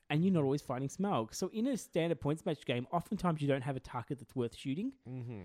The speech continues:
Speaker 1: So it becomes a real point sink.
Speaker 2: So the Windlance, did that have the pierce through sort of knockback? Or was that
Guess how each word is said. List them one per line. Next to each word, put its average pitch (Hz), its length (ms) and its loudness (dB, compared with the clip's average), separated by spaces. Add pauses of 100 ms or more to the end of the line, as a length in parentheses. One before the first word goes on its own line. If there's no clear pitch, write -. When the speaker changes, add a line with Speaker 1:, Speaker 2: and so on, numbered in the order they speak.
Speaker 1:
So - 180 2
it 147 80 0
becomes 156 320 0
a 143 60 4
real 139 180 4
point 180 320 -2
sink. 139 300 -6
Speaker 2:
So 143 420 2
the 143 140 0
Windlance, 151 460 -2
did 117 180 -6
that 147 180 0
have 165 240 -2
the 139 240 -2
pierce 127 280 -2
through 113 260 -2
sort 107 180 -6
of 101 80 -6
knockback? 110 460 -2 (320)
Or 107 100 -2
was 104 140 -2
that 110 220 0